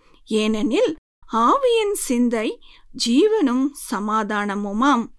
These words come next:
ஆவியின் சிந்தை இல்லாமல் சமாதானத்தை குலைக்கின்ற அநேக எதிரடையான காரியங்கள் உண்டு. சுய இரக்கம், நம்மேல்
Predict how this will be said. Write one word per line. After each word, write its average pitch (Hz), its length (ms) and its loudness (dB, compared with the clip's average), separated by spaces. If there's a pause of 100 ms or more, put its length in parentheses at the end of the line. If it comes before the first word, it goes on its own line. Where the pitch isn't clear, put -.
(160)
ஆவியின் 453 520 4
சிந்தை 269 500 2
இல்லாமல் 196 720 -2 (200)
சமாதானத்தை 285 1200 -2 (120)
குலைக்கின்ற 254 720 -2 (340)
அநேக 269 580 2
எதிரடையான 240 1120 0
காரியங்கள் 208 760 -4
உண்டு. 202 600 -4 (920)
சுய 330 480 4
இரக்கம், 226 760 0 (600)
நம்மேல் 302 680 4